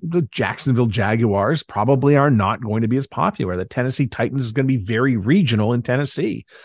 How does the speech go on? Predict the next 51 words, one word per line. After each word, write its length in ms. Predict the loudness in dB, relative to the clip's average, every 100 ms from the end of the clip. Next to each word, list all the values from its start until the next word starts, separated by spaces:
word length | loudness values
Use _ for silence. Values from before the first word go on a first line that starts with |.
| -20 _
So 400 | -4 2 2 0
all 200 | 2 4
that 180 | 4 2
to 80 | -2
say 260 | 0 2 2
that 120 | 2
if 200 | 0 -2
you 80 | 0
have 180 | 0
a 40 | 0
Toronto 340 | 0 0 0
Maple 280 | 0 -2 -2
Leafs 220 | -4 -4
podcast, 520 | -4 -4 -2 -4 -6
I'm 120 | -6 -4
more 320 | 0 4 4
than 120 | 0
happy 360 | -2 -4 -4 -6
to 80 |
work 280 | -4 -6 -4
with 160 | -6 -4
you. 200 | -4 -4 -8 -20 -4
There 160 | 0 2
is 160 | 2
no 280 | 4 4 4
bigger, 800 | 2 -2 0 2 4 4 2 0 _ _ _ _
uh, 120 | -2 -2
piece 400 | 0 0 2 0
of 120 | 0
drama 680 | -2 0 2 2 2 -2 -6 _ _ -6
in 200 | -4 -4
Canada 600 | 0 0 2 0 0 -2
than 140 | -2
the 100 | -2
Toronto 380 | -2 0 2 4
Maple 380 | 4 4 2 0
Leafs 260 | -2 -2 -4
as 180 | -6
they 220 | -4 -4 -2
make 260 | -2 -4
the 80 | -6
playoffs. 640 | -4 -2 -2 -6 -10 -14 -16 _ _ _ _
And 400 | -4 -2 -2 -2
the 80 | -4
games 380 | 0 4 4 2
that 120 | 0
follow 400 | 2 4 6 4
after 300 | 4 2 0
that 320 | 2 2 0
are 240 | 0 0 0
just 300 | -4 -8